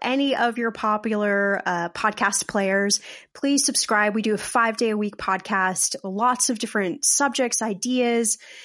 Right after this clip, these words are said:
and, uh, just lots of different wisdom, I think, to help you, you know, unlock,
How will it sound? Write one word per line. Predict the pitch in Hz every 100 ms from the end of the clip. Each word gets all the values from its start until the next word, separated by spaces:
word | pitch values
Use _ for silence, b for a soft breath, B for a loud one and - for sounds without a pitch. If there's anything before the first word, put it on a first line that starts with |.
| B _
and, | 208 190 185 185 185 185 -
uh, | -
just | 330 403 -
lots | 427 392
of | 370
different | 339 339 311 220
wisdom, | 240 269 208
I | 196
think, | 208 202
to | 208
help | 208 202
you, | 208 202 196 190 185 B B -
you | 220
know, | 180 180
unlock, | 196 190 185 196 208 -